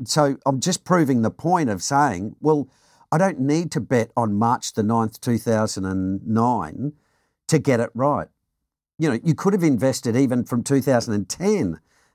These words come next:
and still made lots of money. And so again, why were they good times? The market had crashed,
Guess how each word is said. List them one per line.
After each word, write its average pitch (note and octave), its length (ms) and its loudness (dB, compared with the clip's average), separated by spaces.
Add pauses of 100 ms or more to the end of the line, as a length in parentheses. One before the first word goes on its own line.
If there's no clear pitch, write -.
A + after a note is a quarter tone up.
and C#3 180 2
still C3 240 2
made G2+ 240 0
lots - 240 -4
of G2+ 60 -2
money. D#2+ 340 -6 (600)
And C3+ 160 0
so C#3 200 2
again, B2 520 -2 (100)
why D3 280 2
were D3+ 100 -2
they C3+ 180 0
good B2 200 -6
times? A#2+ 400 -8 (580)
The G#2+ 60 -2
market D3+ 360 2
had E3+ 120 -6
crashed, - 540 -2